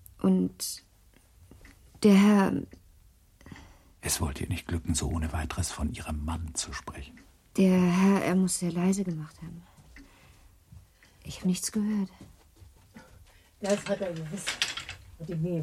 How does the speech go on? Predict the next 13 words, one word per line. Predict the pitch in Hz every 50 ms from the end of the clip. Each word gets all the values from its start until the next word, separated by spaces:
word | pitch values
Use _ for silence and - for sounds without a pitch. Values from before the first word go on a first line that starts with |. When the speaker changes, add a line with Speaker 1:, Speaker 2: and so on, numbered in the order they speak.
| 139 -
Speaker 3:
Frau | 165 175 208 214 190
werden | 180 175 170 160
fest | - - - 202 - - -
geschlafen | 175 156 - - 160 147 151 147 - 147 135
haben, | 139 143 143 135 131 - - - - - - - -
nach | 185 170 -
der | - 185 170 165
langen | 160 160 160 160 151
Reise. | 147 156 160 160 156 151 170 156 - - - - - - - - - - - - - - - - - -
Speaker 1:
Ja, | 403 392 381 370 359 359 349 - - - - - - - - - - - - - - - _ - - -
das | 320 202 - - 190
habe | 196 208 208 208 202 190
ich. | 180 - -